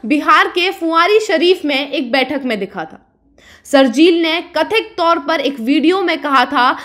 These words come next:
कि असम को भारत से अलग कर देंगे। यह वीडियो सोशल मीडिया पर काफी ज्यादा वायरल हो रहा है। रिसर्च स्कॉलर शर्जील इमाम का विवादित वीडियो वायरल होने के मामले को जेएनयू कैंपस की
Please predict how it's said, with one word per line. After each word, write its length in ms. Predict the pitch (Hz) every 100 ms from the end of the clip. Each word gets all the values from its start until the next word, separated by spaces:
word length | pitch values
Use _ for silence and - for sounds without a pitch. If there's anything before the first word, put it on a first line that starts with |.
| - -
कि 180 | 277 -
असम 340 | 311 - 370 381
को 200 | 320 330
भारत 400 | 277 247 269 277
से 160 | 233 240 330 _ -
अलग 300 | 294 254 269
कर 160 | 226
देंगे। 340 | 180 180 151 - _ _ -
यह 160 | 233 233
वीडियो 540 | 220 294 311 311 349 349 -
सोशल 460 | - 370 392 440 381
मीडिया 340 | 359 330 339
पर 180 | 285 311
काफी 360 | 302 294 339 330
ज्यादा 300 | 247 220 226
वायरल 380 | 202 196 226 320 _ 311
हो 120 | 277
रहा 220 | 233 185
है। 140 | 165 - _ _ _ _ _ _ _ _ _ _ - -
रिसर्च 460 | 233 277 285 440 453
स्कॉलर 440 | - 370 349 370 392
शर्जील 460 | 359 254 285 330
इमाम 300 | 320 311 320
का 140 | 311 285
विवादित 480 | 285 302 320 349
वीडियो 380 | 254 311 269 302
वायरल 340 | 247 254 277 359
होने 260 | 320 311
के 120 | 302 285
मामले 380 | 247 233 233 226
को 240 | 233 277 - - 226
जेएनयू 460 | 254 359 392 415 415
कैंपस 440 | 339 311 302 285
की 200 | 277 311